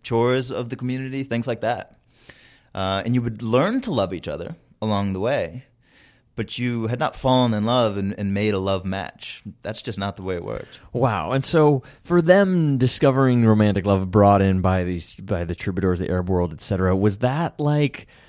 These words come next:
Speaker 2: you know, Tim Leary bringing L S D to, to Harvard
Speaker 1: <laughs>
Speaker 2: to, to bring this powerful force into it?
Speaker 1: Well, I think it,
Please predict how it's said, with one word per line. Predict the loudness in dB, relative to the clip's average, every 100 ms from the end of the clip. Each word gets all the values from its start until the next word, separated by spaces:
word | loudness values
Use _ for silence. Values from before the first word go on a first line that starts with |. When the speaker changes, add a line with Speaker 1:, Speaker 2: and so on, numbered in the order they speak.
| _ _
Speaker 2:
you | -2
know, | 0 -2 -6 _
Tim | -2 0 2
Leary | 4 4 4
bringing | 2 2 2 2
L | 2 2
S | 2 0
D | 0 0 0
to, | -2 0 0 0
to | -2 -2
Harvard | 4 6 6 2 2 -2 -6 -8
Speaker 1:
<laughs> | -4
Speaker 2:
to, | -2 2 4 2
to | 0 -4
bring | 0 2 4 4
this | 0 -2 -8
powerful | -4 0 4 4 0
force | -6 -4 -2 -2 -6
into | -10 -10
it? | -10 -12 _ _ _ _ _ _
Speaker 1:
Well, | 0 4 4 2 0 -6 -8 -2
I | 0
think | 2 0 0
it, | -2